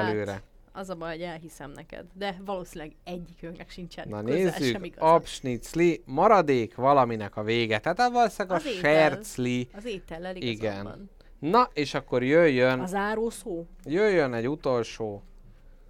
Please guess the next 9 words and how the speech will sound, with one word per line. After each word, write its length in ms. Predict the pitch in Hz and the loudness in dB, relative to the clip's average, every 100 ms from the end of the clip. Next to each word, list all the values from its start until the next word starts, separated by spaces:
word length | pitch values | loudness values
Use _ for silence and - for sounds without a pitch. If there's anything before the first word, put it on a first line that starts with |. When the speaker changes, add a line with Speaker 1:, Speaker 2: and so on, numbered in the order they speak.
| - - | -20 -6
Speaker 1:
ami 460 | 165 185 156 131 139 | 0 2 2 0 -2
azt 340 | 139 143 139 - | 0 0 0 -6
mondja 320 | 113 107 104 | -6 -4 0
lesz, 440 | 123 156 139 - - | 2 2 0 -6 -8
hogy, 400 | 120 117 117 113 | -2 0 0 0
ö, 280 | 110 104 101 98 - - - - - - - _ _ _ | -2 -2 -4 -8 -16 -20 -20 -20 -20 -20 -20 _ _ _
ámolyogni. 1120 | 226 302 196 127 123 120 117 113 120 123 110 - _ _ _ _ - _ _ _ _ _ _ _ _ _ _ _ _ - - - - _ - | 6 8 8 6 6 6 6 4 0 0 -2 -8 _ _ _ _ -20 _ _ _ _ _ _ _ _ _ _ _ _ -20 -20 -20 -20 _ -14
Speaker 2:
Hát 140 | 196 | -10
az 200 | 202 220 | -10 -12